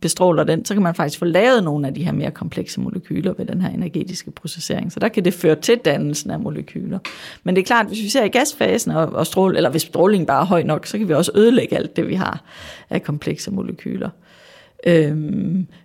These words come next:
men lige præcis i det her, øh, tætte støv- og molekylskyer og nye stjerner og planeter, de bliver dannet, der har vi jo netop så høj en tæthed, at der er meget lidt U V-stråling, fordi den bliver simpelthen næsten skærmet af,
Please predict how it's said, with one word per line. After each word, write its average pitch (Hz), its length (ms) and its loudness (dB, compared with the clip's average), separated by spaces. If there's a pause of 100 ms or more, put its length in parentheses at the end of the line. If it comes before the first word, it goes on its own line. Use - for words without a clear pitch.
men 196 160 4
lige 302 260 4
præcis 254 340 -2
i - 20 -4
det 233 160 2
her, 185 340 4 (280)
øh, - 60 -6 (840)
tætte 226 400 4 (160)
støv- - 240 0
og 196 80 4
molekylskyer 180 720 -2
og 151 100 -4
nye 170 140 -2
stjerner 185 400 -2
og - 100 -6
planeter, 190 420 -2
de 185 120 -6
bliver 190 220 -4
dannet, 180 560 0
der 233 100 -2
har 240 160 2
vi 185 100 2
jo 175 60 2
netop 185 300 2
så 208 100 0
høj 202 140 4
en 156 100 -2
tæthed, 320 480 2
at - 180 -4
der 151 60 0
er 143 40 0
meget 165 280 2
lidt 247 260 0
U 160 160 0 (100)
V-stråling, - 600 -6
fordi 175 220 -6
den 180 180 -4
bliver 170 140 0
simpelthen 185 380 2
næsten - 280 -6 (440)
skærmet 160 460 2
af, - 360 0